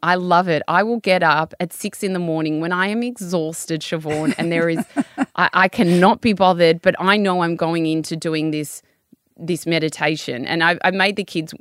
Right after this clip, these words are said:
Speaker 1: kid ones a lot shorter, obviously, 'cause of their attention span. The adult one that I do is much longer. But I go in there knowing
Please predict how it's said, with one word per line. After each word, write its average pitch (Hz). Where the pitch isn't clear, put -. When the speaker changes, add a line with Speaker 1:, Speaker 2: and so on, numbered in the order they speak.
Speaker 1:
kid 165
ones 147
a 151
lot 139
shorter, 143
obviously, 147
'cause 147
of 151
their 143
attention 156
span. 143
The 170
adult 160
one 147
that 143
I 151
do 151
is 147
much -
longer. 185
But 190
I 196
go 185
in 190
there 170
knowing 160